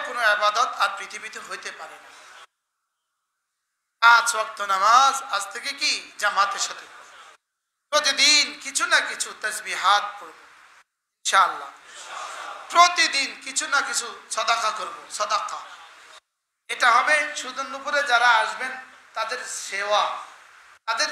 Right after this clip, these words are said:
চিহ্ন। এখানে এক টুপি পড়তে হবে না, এক ধরনের পাঞ্জাবি গায়ে দিতে হবে না,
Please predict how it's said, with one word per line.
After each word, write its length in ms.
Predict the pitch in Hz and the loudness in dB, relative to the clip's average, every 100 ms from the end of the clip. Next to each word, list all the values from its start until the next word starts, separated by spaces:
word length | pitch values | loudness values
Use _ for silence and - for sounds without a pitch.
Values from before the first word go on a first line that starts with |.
| 311 | -6
চিহ্ন। 220 | 277 277 226 214 | -8 -6 -4 -2
এখানে 320 | 190 214 247 - 262 | -2 -2 -4 0 0
এক 60 | 254 - | 0 -8
টুপি 200 | 262 254 233 | -8 -8 -6
পড়তে 280 | 240 - 233 | -8 -4 0
হবে 260 | 190 208 | 0 0
না, 140 | 190 180 - - - - - - _ 233 | -2 -4 -8 -16 -20 -20 -20 -20 _ -2
এক 140 | 240 - | -2 2
ধরনের 380 | 269 269 294 269 | 4 4 2 0
পাঞ্জাবি 420 | 262 - 240 220 | -2 0 -4 -4
গায়ে 220 | 214 208 208 | 0 0 0
দিতে 240 | 208 233 | -4 -6
হবে 280 | 185 185 | -4 -4
না, 120 | 196 | -4